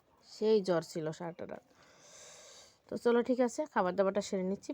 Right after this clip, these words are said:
পরে আবার তোমাদের সঙ্গে দেখা হচ্ছে। তো, গুড ইভিনিং ফ্রেন্ডস। এখন সন্ধ্যার সময় মেয়েকে খাইয়ে দাইয়ে শুইয়ে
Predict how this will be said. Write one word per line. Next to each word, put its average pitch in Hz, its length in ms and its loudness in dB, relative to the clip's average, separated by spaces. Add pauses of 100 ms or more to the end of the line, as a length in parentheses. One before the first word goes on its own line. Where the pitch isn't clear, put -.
পরে 180 180 4
আবার 156 180 0
তোমাদের 151 260 -8
সঙ্গে 156 240 -8
দেখা 139 180 -14
হচ্ছে। - 260 -16 (1160)
তো, 214 100 -6 (520)
গুড 220 200 6
ইভিনিং 220 200 4 (100)
ফ্রেন্ডস। 269 280 4 (720)
এখন 214 200 2 (120)
সন্ধ্যার 220 380 4
সময় 254 260 0 (500)
মেয়েকে 208 360 6 (120)
খাইয়ে 202 340 6
দাইয়ে 214 220 6 (100)
শুইয়ে 196 280 4